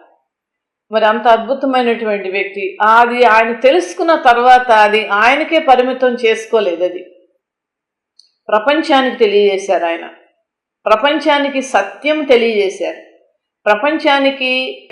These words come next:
బైబిల్ గ్రంథములో ఉన్నటువంటి అద్భుతమైన విషయాలు, దేవుడు మానవాళి ఎడల కలిగినటువంటి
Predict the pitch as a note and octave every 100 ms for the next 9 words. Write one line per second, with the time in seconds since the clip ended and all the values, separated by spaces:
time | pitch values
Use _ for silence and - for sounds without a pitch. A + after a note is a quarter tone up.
0 | G#3+ G3 A3 A#3+ D4 B3+ B3+ C4 C4 C4
1 | B3+ B3 B3 A#3+ A#3 A#3 A3+ A3 A3 A3
2 | A3 F#3+ F#3 A3+ C4+ C#4 C4 A#3 G#3 G3
3 | - G#3+ G#3+ F#3+ F3+ G3 G3 A3 C#4 D4
4 | A#3 A#3+ A3 E3+ F#3+ A#3+ B3+ C4 C4 B3+
5 | - - G3+ G#3 G#3+ G#3+ G#3+ F#3+ G#3+ A#3
6 | A3 G#3+ G3+ F#3 F3+ G#3+ A#3+ -